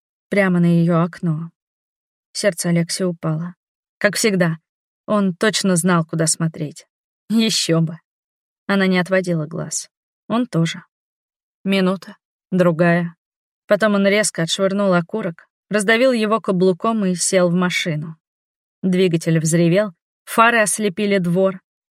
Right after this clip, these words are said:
Умаров стартовал с таким же юзом, с каким и ворвался сюда десять минут назад.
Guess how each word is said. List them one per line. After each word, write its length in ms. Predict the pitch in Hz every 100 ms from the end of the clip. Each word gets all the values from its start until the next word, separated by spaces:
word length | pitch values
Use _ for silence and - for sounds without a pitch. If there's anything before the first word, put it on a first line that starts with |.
| _ _ -
Умаров 420 | 220 226 240 214
стартовал 640 | - - 196 202 196 208
с 120 | 208 -
таким 400 | 196 170 220 196
же 100 | 196
юзом, 400 | 190 220 196 165
с 80 |
каким 340 | - 180 202 196
и 40 |
ворвался 480 | 175 180 190 208 -
сюда 300 | 165 190 180
десять 280 | 170 165 -
минут 300 | 175 170 165
назад. 480 | 170 170 160 156